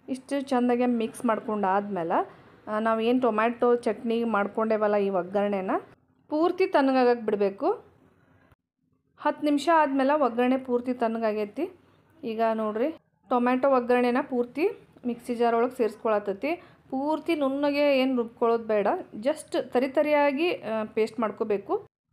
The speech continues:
ಒಂಚೂರು ನೀರು ಹಾಕ್ಕೊಳ್ದೆ ಪೇಸ್ಟ್ ಮಾಡ್ಕೋಬೇಕು. Already ಟೊಮ್ಯಾಟೊ ಒಳಗೆ ನೀರಿನ ಅಂಶ ಇರೋದ್ರಿಂದ ಮಾರ್ನಿಂಗ್ ಬ್ರೇಕ್‌ಫಾಸ್ಟ್‌ಗೆ ನಾವು ದೋಸೆ ಎಲ್ಲ ಮಾಡ್ಕೊಂಡಾಗ, ಆಲೂಗಡ್ಡೆ ಪಲ್ಯ ಚಟ್ನಿ ಮಾಡೋಕ್ಕೆ ಟೈಮ್ ಇಲ್ಲದೆ ಇದ್ದಾಗ ಪಟ್ ಅಂತ ಹೇಳಿ ಈ ಚಟ್ನಿ ಮಾಡ್ಕೊಂಡ್ರೆ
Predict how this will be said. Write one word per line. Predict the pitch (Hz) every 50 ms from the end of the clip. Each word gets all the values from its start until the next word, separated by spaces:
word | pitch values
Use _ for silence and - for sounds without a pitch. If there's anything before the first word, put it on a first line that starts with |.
| _ _ -
ಒಂಚೂರು | - 262 277 302 277 - 311 302 311 320 339 349 370 392
ನೀರು | 370 302 269 269 285 302
ಹಾಕ್ಕೊಳ್ದೆ | 294 285 269 262 262 269 254 247 277 277 -
ಪೇಸ್ಟ್ | 247 233 247 247
ಮಾಡ್ಕೋಬೇಕು. | 247 233 226 220 - 233 214 214 208 208 - 262
Already | 247 240 220 202 202 208 220 226 233 233 233 240 240
ಟೊಮ್ಯಾಟೊ | 240 240 220 214 214 220 220 247 233
ಒಳಗೆ | 220 220 226 226 233 233
ನೀರಿನ | 233 220 208 202 220 214 220
ಅಂಶ | 214 214 208 -
ಇರೋದ್ರಿಂದ | 226 214 208 208 202 208 202 208 196 180 170 180 214 320 370 - - - - - - _ _ -
ಮಾರ್ನಿಂಗ್ | 262 254 254 262 277 311 320 320
ಬ್ರೇಕ್‌ಫಾಸ್ಟ್‌ಗೆ | 294 294 277 277 277 - 277 277 269 277 277 262 269 269
ನಾವು | 262 262 254 254 254 254 254 254 233
ದೋಸೆ | 226 220 220 220 - 247
ಎಲ್ಲ | 240 240 233
ಮಾಡ್ಕೊಂಡಾಗ, | 233 226 214 214 - - 220 220 220 208 208 208 214
ಆಲೂಗಡ್ಡೆ | 214 214 214 220 208 190 196 208 208 214 208 208 214
ಪಲ್ಯ | 208 - 208 208 208 208 208 208 208
ಚಟ್ನಿ | 202 208 226 208 208 - 226 214
ಮಾಡೋಕ್ಕೆ | 214 202 190 196 202 202 -
ಟೈಮ್ | 208 202 208 214
ಇಲ್ಲದೆ | 202 196 196 190
ಇದ್ದಾಗ | 196 190 196 180 180 208 285 370 - - - - - - -
ಪಟ್ | - 277 285 277 - 311
ಅಂತ | 294 285 277
ಹೇಳಿ | 277 269 262 254
ಈ | 254
ಚಟ್ನಿ | 254 240 226 - 240 240
ಮಾಡ್ಕೊಂಡ್ರೆ | 226 220 214 - - 220 220 220 240 294 359